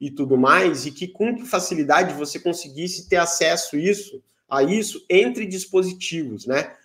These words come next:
Acho que quem usa o WhatsApp entende um pouco dessa dificuldade, porque você usa o WhatsApp no seu celular, É, aí, eventualmente, você troca de celular sem fazer os procedimentos que o WhatsApp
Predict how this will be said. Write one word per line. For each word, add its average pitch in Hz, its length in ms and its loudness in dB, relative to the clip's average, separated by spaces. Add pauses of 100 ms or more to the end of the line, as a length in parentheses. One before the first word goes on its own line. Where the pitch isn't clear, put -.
(120)
Acho 135 220 -6
que 175 80 -8
quem 214 320 2
usa 185 300 4
o 139 60 6
WhatsApp 139 640 2
entende 139 800 0
um 127 80 -2
pouco 127 380 -4
dessa 120 260 -6
dificuldade, 110 720 -4 (1080)
porque - 180 -4
você 190 140 4
usa 190 280 4
o 202 40 8
WhatsApp 175 500 2
no 175 180 2
seu 160 520 0
celular, 139 720 0 (320)
É, 117 760 2
aí, 135 200 2
eventualmente, 180 480 0
você 180 140 -2
troca 196 460 2
de - 100 -10
celular 139 680 0
sem 151 280 -4
fazer 131 400 -2
os 135 160 0
procedimentos 120 680 -6
que - 120 -10
o - 20 -4
WhatsApp 107 400 -8